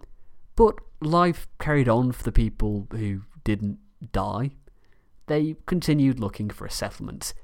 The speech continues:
and in the middle of a snowstorm on December eleventh, Bradford led an expedition stumbling into Plymouth Harbour,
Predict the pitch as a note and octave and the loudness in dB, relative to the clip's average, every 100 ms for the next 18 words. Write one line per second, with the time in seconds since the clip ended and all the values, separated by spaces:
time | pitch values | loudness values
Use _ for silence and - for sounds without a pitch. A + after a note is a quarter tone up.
0 | - - - - A2 G#2 A#2 - - E3 | -16 -20 -14 -4 -2 -2 -4 -6 -2 2
1 | F3+ E3 D3 D3+ C3 B2 - A2+ G#2 - | 4 2 2 0 0 -2 0 0 0 -2
2 | F#2 - A#2 - G#2 G2+ G#2+ - - G#2+ | -6 -8 -10 -8 -4 -4 -4 -6 -4 -4
3 | G2 G2 G2+ A#2 A2+ - - - - - | -4 -6 -4 -2 -2 -6 -10 -14 -14 -18
4 | - - - E3+ F3 F#3 F3 D3+ D3 C3+ | -20 -6 2 4 4 0 0 -2 0 -2
5 | A#2 - - G#2 - A#2+ G#2+ - _ - | -2 -2 0 0 -4 -4 -6 -8 _ -4
6 | - C#3 C#3+ C3+ B2+ - A2 - G2+ G2+ | 2 4 6 4 2 0 -2 -2 -2 -2
7 | G2+ - G2 G2+ - G#2 F2+ | -2 -2 -2 -2 -2 0 -2